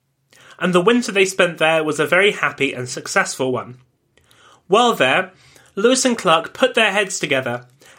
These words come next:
and decided that they needed a full-time interpreter to join the expedition. So far, they had made do with a series of temporary interpreters to help them with their dealings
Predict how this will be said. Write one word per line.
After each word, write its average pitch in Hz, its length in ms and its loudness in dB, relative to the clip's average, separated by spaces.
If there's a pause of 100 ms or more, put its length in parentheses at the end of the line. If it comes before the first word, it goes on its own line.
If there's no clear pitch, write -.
and 190 100 -4
decided 208 420 2
that - 120 -6
they 196 140 2
needed 160 360 0
a 160 100 0
full-time 208 720 0
interpreter 135 760 -4
to 147 120 -8
join 131 300 0
the 131 120 -4
expedition. 131 600 -4 (920)
So 247 300 2
far, 135 520 2
they 202 160 2
had 208 120 2
made 208 300 0
do 160 180 2
with 156 100 -6
a 170 60 -4
series 143 480 0
of - 180 -12
temporary 180 600 -2
interpreters 127 680 -6
to 151 100 -4
help 147 260 -2
them 143 160 -4
with 139 140 -2
their 143 140 0
dealings 131 540 -4